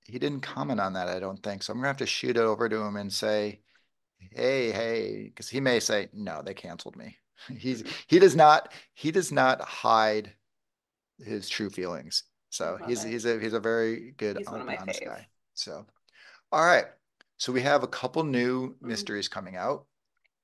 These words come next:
Speaker 1: First one is going to be in a couple weeks, Gilded Newport Mysteries, Murder at the Breakers.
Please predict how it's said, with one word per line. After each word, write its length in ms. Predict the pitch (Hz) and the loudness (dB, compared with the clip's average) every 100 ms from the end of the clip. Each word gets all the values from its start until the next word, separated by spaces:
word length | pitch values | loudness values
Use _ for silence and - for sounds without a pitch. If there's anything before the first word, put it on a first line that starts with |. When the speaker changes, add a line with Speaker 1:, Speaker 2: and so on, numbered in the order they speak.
| _ _ _ _ _ _ - | _ _ _ _ _ _ -2
Speaker 1:
First 280 | 117 113 127 | -2 -2 -2
one 400 | 127 131 143 - | 0 0 -4 -8
is 380 | 113 110 110 - | -2 -2 0 -2
going 280 | 110 107 104 | -4 -6 -8
to 100 | 107 | -8
be 320 | 110 107 110 | -8 -6 -8
in 80 | 101 | -10
a 60 | |
couple 260 | 104 107 113 | -10 -10 -8
weeks, 320 | 110 117 - - _ - | -8 -10 -14 -16 _ -10
Gilded 360 | 117 113 123 107 | -2 0 0 -2
Newport 420 | 104 104 110 - | -4 -4 -4 -4
Mysteries, 500 | 95 - 104 101 95 | -8 -10 -10 -10 -10
Murder 440 | 95 92 95 101 101 | -12 -8 -8 -4 -6
at 120 | 101 | -8
the 60 | |
Breakers. 560 | 98 73 71 - - | -12 -12 -12 -14 -12